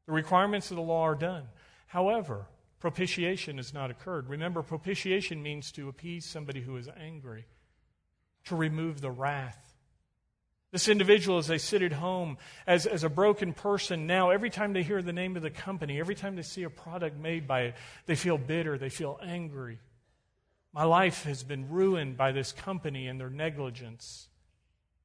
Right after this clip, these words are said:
What propitiation means is not only this, satisfying the demands of justice, but it also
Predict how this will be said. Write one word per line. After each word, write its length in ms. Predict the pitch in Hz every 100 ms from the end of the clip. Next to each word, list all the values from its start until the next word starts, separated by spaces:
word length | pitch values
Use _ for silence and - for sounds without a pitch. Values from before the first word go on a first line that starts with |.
| _ _ -
What 140 | 190
propitiation 920 | 196 185 220 - 214 202 208 190 165
means 320 | 151 151 147 - - -
is 200 | 160 156
not 240 | 202 240
only 300 | 240 220 180
this, 380 | 151 190 170 143
satisfying 960 | - 196 202 202 - 190 185 175 165 143 - -
the 80 | 156
demands 540 | 160 170 196 202 151
of 100 | 135
justice, 500 | 131 135 135 147 -
but 140 | 160
it 100 | 147
also 500 | 156 175 - 170 156